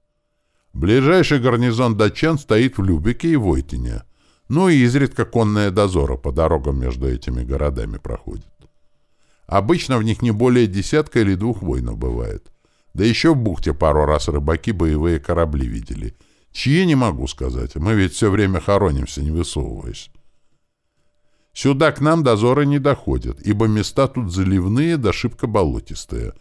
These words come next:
Неудобные они тут для конного прохода». «По поводу вражеских армий точно не скажу», — развёл руками Саватей.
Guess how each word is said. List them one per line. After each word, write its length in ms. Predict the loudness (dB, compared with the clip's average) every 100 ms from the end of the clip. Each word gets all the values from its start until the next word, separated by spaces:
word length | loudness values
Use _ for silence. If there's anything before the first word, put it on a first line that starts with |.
| _ _ _
Неудобные 800 | -4 -2 -2 -4 -6 -6 -6 -4 -4
они 260 | -4 -6
тут 180 | -6 -6
для 160 | -4 -6
конного 440 | -6 -8 -8 -8
прохода». 580 | -6 -8 -8 -14 -14 -18 _ _ _ _ _ _ _ _ _ _ _
«По 120 | -4 0
поводу 380 | 2 4 4 4
вражеских 560 | 4 2 0 -4 0
армий 280 | 2 2 0
точно 380 | 2 2 2 0
не 140 | -2
скажу», — 520 | 0 -2 0 -4 -6 -12 _ -10
развёл 460 | -6 -4 -4 -4 -4
руками 380 | -6 -6 -6
Саватей. 640 | -6 -6 -4 -6 -8 -12